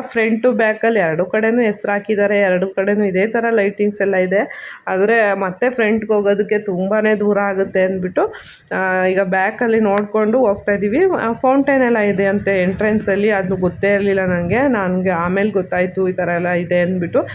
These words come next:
ನಾನು ಕನ್ಫ್ಯೂಸ್ ಆಯ್ತು ಸ್ವಲ್ಪ, ಎಲ್ಲಿ ಬಂದಿದ್ದೀವಿ ಏನು ಅಂತ ಆದ್ರೆ ಅದು ಗೊತ್ತೇ ಆಗಲ್ಲ, ಎಲ್ಲೋಗಿ ಏನ್ ಬರ್ತೀವಿ ಅಂತ. ಆದ್ರೆ ಎಲ್ಲ ಕಡೆನೂ, ಆ, ತುಂಬಾನೇ ಚೆನ್ನಾಗಿ, ಆ, ಎಲ್ಲ ಮಾಡಿದ್ದಾರೆ. ಆ, ಒಂದ್ಸಲ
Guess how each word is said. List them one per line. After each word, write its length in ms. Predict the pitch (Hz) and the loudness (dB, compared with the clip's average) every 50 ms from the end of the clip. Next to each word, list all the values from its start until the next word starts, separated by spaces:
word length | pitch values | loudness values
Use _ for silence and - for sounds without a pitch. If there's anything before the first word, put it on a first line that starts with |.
| - - - - - - | -12 -14 -14 -14 -6 -2
ನಾನು 460 | 302 302 294 302 311 302 302 285 294 | 0 2 4 4 4 4 2 2 2
ಕನ್ಫ್ಯೂಸ್ 440 | - 269 247 247 247 262 269 247 247 | 0 0 0 0 0 0 0 0 2
ಆಯ್ತು 340 | 233 220 214 208 214 214 208 | 2 2 0 0 0 -4 -4
ಸ್ವಲ್ಪ, 340 | 208 220 202 208 202 - 220 214 220 | -2 -2 -2 -2 0 0 0 0 0
ಎಲ್ಲಿ 500 | 226 214 240 247 247 269 277 285 285 277 | 0 0 0 2 2 4 4 2 2 2
ಬಂದಿದ್ದೀವಿ 560 | 233 247 233 240 226 226 196 220 214 202 220 | 0 2 0 0 0 0 -2 -2 -2 -2 -2
ಏನು 440 | 214 208 208 214 247 254 240 247 226 | 0 2 2 4 4 4 2 2 2
ಅಂತ 260 | 220 214 214 208 214 | 2 0 0 -2 -2
ಆದ್ರೆ 340 | 202 202 202 202 202 196 190 | -2 0 0 0 0 0 0
ಅದು 200 | 190 185 185 180 | 0 -2 -2 -4
ಗೊತ್ತೇ 340 | 190 175 170 - _ - 208 | -4 -4 -4 -4 _ -2 0
ಆಗಲ್ಲ, 380 | 208 202 196 185 185 175 175 190 214 | 0 0 0 0 0 0 0 0 0
ಎಲ್ಲೋಗಿ 500 | 240 220 190 190 190 185 185 202 196 185 | 2 0 0 2 2 0 0 0 0 -2
ಏನ್ 260 | 170 175 196 190 175 | -2 -2 -4 -4 -4
ಬರ್ತೀವಿ 360 | 190 180 185 - 202 190 185 | -4 -4 -4 -4 -2 -2 0
ಅಂತ. 180 | 175 180 185 240 | 0 -2 -2 -2
ಆದ್ರೆ 200 | 247 233 226 196 | -2 0 0 0
ಎಲ್ಲ 160 | 165 165 180 190 202 - | 0 0 -2 -4 -2 -2
ಕಡೆನೂ, 420 | 220 208 202 202 208 233 302 370 - - - - - - _ _ _ _ _ _ _ _ _ _ _ _ - - 208 | -2 -2 0 0 0 0 -2 -2 -6 -12 -20 -20 -20 -20 _ _ _ _ _ _ _ _ _ _ _ _ -8 -4 -2
ಆ, 160 | 208 202 202 | 0 0 0
ತುಂಬಾನೇ 500 | 196 208 220 220 226 233 233 233 233 233 | -2 0 0 2 2 2 2 2 0 0
ಚೆನ್ನಾಗಿ, 640 | 233 - 214 185 180 180 180 196 208 214 202 240 254 | -2 -4 -4 -2 -2 -2 0 0 0 0 0 0 0
ಆ, 320 | - - - 190 190 185 185 | 0 -2 -2 -2 0 0 2
ಎಲ್ಲ 300 | 185 180 175 185 185 190 | 0 0 0 0 -2 -2
ಮಾಡಿದ್ದಾರೆ. 920 | 196 185 175 175 180 190 190 175 175 175 202 294 - - - - - - - - _ _ 196 | -2 -2 0 0 0 0 0 0 0 0 0 -2 -2 -6 -12 -20 -20 -20 -20 -20 _ _ -6
ಆ, 100 | 190 196 | -2 -2
ಒಂದ್ಸಲ 400 | 196 196 214 220 233 226 226 | 0 0 0 0 0 0 0